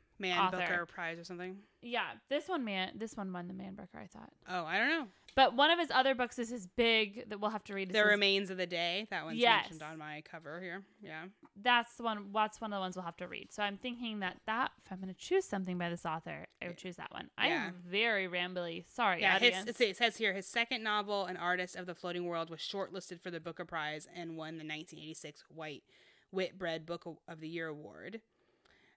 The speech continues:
Speaker 1: His most recent novel, when this was published,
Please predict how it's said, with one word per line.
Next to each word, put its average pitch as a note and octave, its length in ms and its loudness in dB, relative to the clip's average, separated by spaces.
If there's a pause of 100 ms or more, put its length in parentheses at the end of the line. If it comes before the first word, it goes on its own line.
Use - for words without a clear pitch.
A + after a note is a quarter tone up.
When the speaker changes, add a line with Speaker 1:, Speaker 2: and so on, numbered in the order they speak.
(160)
Speaker 1:
His F3 140 -8
most E3 220 -6
recent D#3+ 240 -10
novel, D3+ 380 -10
when D#3 180 -10
this D#3 180 -10
was D3 120 -18
published, C3 540 -14